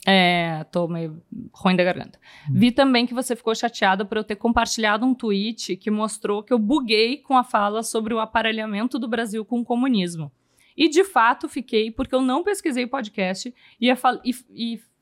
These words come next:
Speaker 1: achei que falaria sobre maternidade e feminismo. Rãs. Mas o mais importante, vi
Speaker 2: Rãs,
Speaker 1: va-,
Speaker 2: pra quem não sabe, é risos, tá
Speaker 1: ri-,
Speaker 2: bom?
Speaker 1: rãs.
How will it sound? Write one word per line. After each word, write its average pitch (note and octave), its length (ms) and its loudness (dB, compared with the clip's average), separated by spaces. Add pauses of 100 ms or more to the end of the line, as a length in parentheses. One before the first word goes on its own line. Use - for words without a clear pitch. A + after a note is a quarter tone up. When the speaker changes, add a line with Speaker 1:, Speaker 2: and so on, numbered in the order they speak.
Speaker 1:
achei A3+ 360 0
que A#3+ 100 -6
falaria A3+ 360 2
sobre A3 200 -6
maternidade A3+ 680 0
e - 20 -10
feminismo. A#3 680 -2
Rãs. F3 540 -2 (1300)
Mas G#3+ 240 0
o - 20 -2
mais A3 240 2
importante, A#3 680 -2
vi D3+ 120 2
Speaker 2:
Rãs, G3 220 4
Speaker 1:
va-, G#3 40 -4
Speaker 2:
pra G3 120 2
quem F#3 100 -4
não E3 100 0
sabe, E3+ 260 2
é C#3+ 40 6
risos, B2+ 400 2
tá A3+ 100 -2
Speaker 1:
ri-, F3 80 2
Speaker 2:
bom? C3 60 -6
Speaker 1:
rãs. E3 440 -8